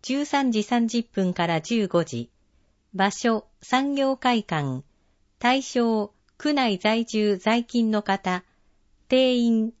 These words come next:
三十六人。申し込み順、一組二人まで。費用、九百円。教材の茶葉は一人一袋。試飲した残りの茶葉はお持ち帰りいただけます。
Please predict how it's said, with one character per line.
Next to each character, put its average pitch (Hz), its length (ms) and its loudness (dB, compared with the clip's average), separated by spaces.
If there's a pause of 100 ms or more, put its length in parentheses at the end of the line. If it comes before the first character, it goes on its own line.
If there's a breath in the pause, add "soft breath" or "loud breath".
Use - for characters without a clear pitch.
三 285 320 -2
十 202 260 0
六 175 280 2
人。 147 340 -2 (180)
申 208 180 2
し - 120 -8
込 208 140 -2
み 190 120 0
順、 170 400 -4 (420)
一 294 300 -2
組 165 300 -2
二 240 260 0
人 233 140 0
ま 160 140 0
で。 127 260 -6 (680)
費 294 200 -2
用、 160 380 -2 (120)
九 262 220 0
百 247 320 -2
円。 139 320 -2 (640)
教 277 200 2
材 269 260 0
の 254 140 0
茶 254 160 0
葉 196 140 0
は 139 260 -2
一 - 260 0
人 220 140 2
一 247 260 -2
袋。 143 460 -4 (240)
試 233 300 0
飲 254 300 0
し - 140 -14
た 240 140 2
残 226 240 2
り 254 140 0
の 247 120 0
茶 240 160 2
葉 190 140 0
は 143 240 -2
お 180 80 -2
持 208 160 2
ち - 100 -14
帰 202 240 -2
り 185 140 -2
い 180 60 -2
た 180 120 -2
だ 165 120 -2
け 165 160 -4
ま 147 160 -4
す。 - 180 -20